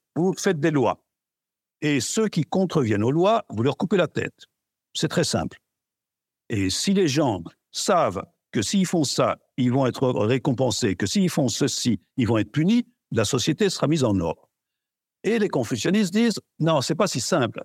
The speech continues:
parce que, euh, ce système, il, euh, suppose que quasiment il y a un policier derrière chaque personne pour les observer tout le temps, pour voir s'ils observent les lois. Et les confucianistes prennent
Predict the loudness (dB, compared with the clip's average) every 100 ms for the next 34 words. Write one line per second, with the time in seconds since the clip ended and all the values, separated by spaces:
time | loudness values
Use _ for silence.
0 | -2 -2 0 -2 0 0 0 _ _ _
1 | -2 0 0 0 -2 -2 -2 0 2 2
2 | 0 -6 _ -2 2 2 2 2 2 0
3 | -2 -4 0 0 0 -2 2 2 2 -2
4 | -2 0 2 2 0 0 0 0 0 -2
5 | -2 -2 -2 -2 0 2 0 0 -2 -2
6 | -4 -2 -2 0 0 0 0 -2 0 0
7 | 0 -2 0 0 0 -2 0 0 0 -2
8 | 0 -2 0 0 0 0 0 -2 _ _
9 | _ _ _ -4 -2 0 0 -2 -2 0
10 | 0 0 0 2 0